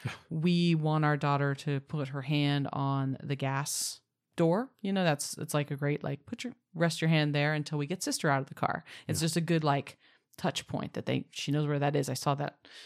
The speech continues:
Speaker 2: I don't know, online years ago, and I thought, "That's brilliant," you know? So, you know, things like that, right? Somebody else may have a different way that they deal with safety around their car where, while they're getting their baby strapped in and out and their older child is out. So, right, everyone has different ways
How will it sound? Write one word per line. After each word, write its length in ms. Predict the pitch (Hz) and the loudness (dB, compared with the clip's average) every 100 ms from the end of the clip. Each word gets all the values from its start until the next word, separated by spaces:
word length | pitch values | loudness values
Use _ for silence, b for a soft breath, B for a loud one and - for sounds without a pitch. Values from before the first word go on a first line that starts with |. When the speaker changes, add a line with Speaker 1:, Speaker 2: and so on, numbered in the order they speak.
| B B 165 | B B 0
Speaker 2:
I 20 | |
don't 160 | 170 | 2
know, 240 | 151 139 131 - | 2 2 -2 -2
online 580 | 147 143 139 135 135 - - | 0 2 4 2 0 -8 0
years 260 | 160 151 | 2 2
ago, 160 | 143 139 | 0 -2
and 100 | 139 | -2
I 40 | |
thought, 180 | 139 - | -4 -8
"That's 160 | - - | -10 -8
brilliant," 420 | - 202 165 147 _ | -4 0 0 -2 _
you 180 | 156 147 | 0 2
know? 200 | 143 151 B B B - | 2 -2 B B B -4
So, 420 | - 185 165 165 B B - | 4 8 8 6 B B -6
you 160 | 196 | 0
know, 80 | 170 | 2
things 220 | 190 220 | 4 4
like 160 | 196 160 | 2 2
that, 160 | 156 | 2
right? 180 | - 156 | 2 2
Somebody 240 | 196 196 190 | 2 4 4
else 160 | 170 | 4
may 100 | - | 2
have 200 | 151 160 | 2 2
a 100 | 156 147 | 2 2
different 400 | 165 165 165 143 | 0 0 -2 0
way 320 | 147 143 143 | 2 4 2
that 200 | 147 139 | -2 2
they 140 | 160 | 2
deal 220 | 147 147 | 2 0
with 140 | 139 139 | 0 -2
safety 380 | - 139 151 147 | -2 -4 -2 0
around 280 | 143 139 | 0 2
their 120 | 156 208 | 0 2
car 240 | 170 147 151 | 2 2 0
where, 240 | 170 180 - | -2 -4 -4
while 120 | 208 | 0
they're 120 | 214 | 2
getting 300 | 202 180 160 | 2 2 2
their 100 | 143 | 2
baby 400 | 139 143 139 139 | 2 0 0 -2
strapped 380 | 139 - 135 - | -2 -6 -6 -6
in 160 | 147 - | -4 -2
and 80 | 110 | -2
out 220 | 92 - | -4 -4
and 180 | 156 143 | -2 0
their 160 | 139 - | -2 -2
older 260 | 151 147 143 | -2 -2 -2
child 320 | - 131 - | -2 -4 -4
is 140 | 156 | -4
out. 160 | - - | -4 0
So, 120 | - | 2
right, 100 | - B B B | 2 B B B
everyone 340 | 196 240 262 214 | 2 4 6 4
has 180 | 185 | 4
different 360 | 156 160 180 139 | 2 0 0 0
ways 540 | 143 139 139 143 147 | 0 2 2 0 -2